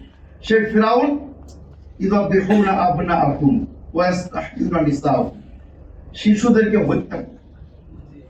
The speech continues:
এটাও কিন্তু এক প্রকার হত্যা, মানসিকভাবে তাদেরকে বিকলাঙ্গ তৈরি করার চক্রান্ত এটি কিন্তু একটা।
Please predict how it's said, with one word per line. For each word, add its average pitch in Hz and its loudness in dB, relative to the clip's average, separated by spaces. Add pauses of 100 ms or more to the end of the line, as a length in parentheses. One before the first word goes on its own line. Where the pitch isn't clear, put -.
(800)
এটাও 262 4
কিন্তু 269 0
এক 254 -2
প্রকার 254 2
হত্যা, 208 2
মানসিকভাবে - 2 (600)
তাদেরকে 247 2
বিকলাঙ্গ 311 0
তৈরি 294 0
করার 247 2
চক্রান্ত 220 2
এটি 160 -2
কিন্তু 143 -2
একটা। - -6